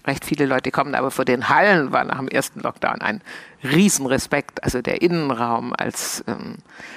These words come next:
als Gefahrenraum, der Innenraum mit Menschen besetzt als Gefahrenraum. Und überhaupt wurden ja alle Theater- und Kulturveranstaltungsräume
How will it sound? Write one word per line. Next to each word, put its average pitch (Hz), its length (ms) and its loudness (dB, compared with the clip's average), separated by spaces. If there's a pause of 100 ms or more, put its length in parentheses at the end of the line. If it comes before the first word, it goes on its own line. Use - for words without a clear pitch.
(120)
als - 240 0
Gefahrenraum, 123 1000 0
der - 140 0
Innenraum 131 480 4
mit 131 160 -2
Menschen 131 500 0
besetzt - 640 0
als - 200 0
Gefahrenraum. 160 640 0 (580)
Und - 140 -4
überhaupt 180 520 2
wurden 165 220 2
ja 151 260 4
alle 143 300 2 (100)
Theater- - 420 2
und 143 120 -4
Kulturveranstaltungsräume 139 1400 0